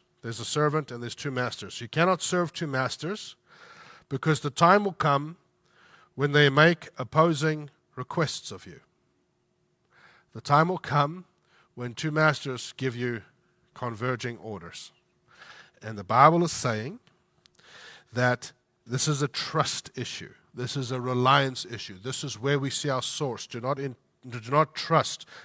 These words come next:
Do not rely upon uncertain riches. This has got to do with the, the fear, the panic, the issues that are going on. What are our thoughts? What are we building an edifice of? What are we strengthening ourselves in? What are we allowing to be built,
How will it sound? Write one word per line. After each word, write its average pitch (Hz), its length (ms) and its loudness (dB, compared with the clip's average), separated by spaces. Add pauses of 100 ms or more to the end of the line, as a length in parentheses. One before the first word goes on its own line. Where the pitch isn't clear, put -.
Do - 80 -8
not 143 200 2
rely 139 300 6
upon 131 300 -4
uncertain 127 480 -8
riches. 120 480 -10 (260)
This 139 220 -2
has 131 240 -4 (240)
got 143 200 2
to 143 80 -6
do 139 220 -2
with 139 300 0 (420)
the, 120 280 -4
the 123 120 -6
fear, 143 500 2
the 113 120 -6
panic, 147 460 0
the - 160 -8
issues 156 260 -2
that 143 120 2
are 139 60 -2
going 135 300 0
on. 120 160 -2 (200)
What 147 200 4
are 170 100 6
our 139 140 6
thoughts? - 440 -6
What 139 180 2
are 170 40 4
we 160 160 2
building 139 720 4
an 123 140 -8
edifice 139 480 0
of? 95 180 -8
What 135 200 2
are 165 60 0
we 151 180 -2 (200)
strengthening 151 720 0
ourselves 127 440 -2
in? 110 140 -8
What 139 160 0
are 156 60 -2
we 147 220 0 (300)
allowing 135 680 10 (260)
to 131 100 -6
be 127 140 0
built, 120 600 4